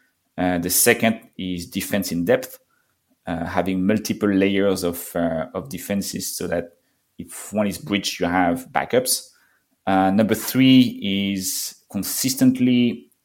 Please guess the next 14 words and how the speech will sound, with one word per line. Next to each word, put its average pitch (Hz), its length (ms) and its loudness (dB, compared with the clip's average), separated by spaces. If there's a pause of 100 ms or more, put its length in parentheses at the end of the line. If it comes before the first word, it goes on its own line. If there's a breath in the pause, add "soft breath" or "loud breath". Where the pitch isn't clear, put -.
(100)
uh, 92 480 0
adopting 110 800 0
and 92 120 -2
following 104 600 2
a 90 120 0
principle 110 760 -2
of - 240 -6
least 104 400 -2
privilege, 123 640 -2 (480 soft breath)
you 90 100 -12
know, 90 120 -6 (120)
restricting 110 580 0
access 104 540 2
and, 90 320 -4